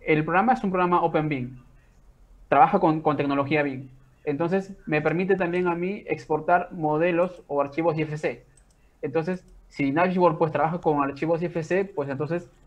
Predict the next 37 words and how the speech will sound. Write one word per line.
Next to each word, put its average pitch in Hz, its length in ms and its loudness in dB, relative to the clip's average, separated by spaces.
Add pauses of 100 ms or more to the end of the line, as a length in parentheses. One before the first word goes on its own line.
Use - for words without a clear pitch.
(240)
por 147 160 4
ahí, 160 220 4 (120)
por 147 120 0
ahí 160 100 2
que 160 120 -4
sí - 100 -12
se 156 120 -4
puede 165 260 4
de 160 100 6
repente 156 580 -2
llevar 151 320 2
esta 156 160 -4
información, 156 640 0 (400)
eh, 139 240 -2
a 143 80 0
Navisworld 170 500 2
y 147 100 2
hacer 139 260 2
la 160 100 2
simulación 143 560 -6
que, 147 260 -2
que 139 100 -14
se - 100 -12
requiera, 135 420 0
¿no? 160 160 -6 (640)
Pero, 160 180 4
como 160 180 0
les 156 100 2
digo, 180 200 4 (180)
es 160 120 0
más, 165 220 2 (480)
la, 151 480 4
la 151 160 4
gran 185 260 2
mayoría 190 400 -2
de, 185 80 -2
de, 139 1040 -4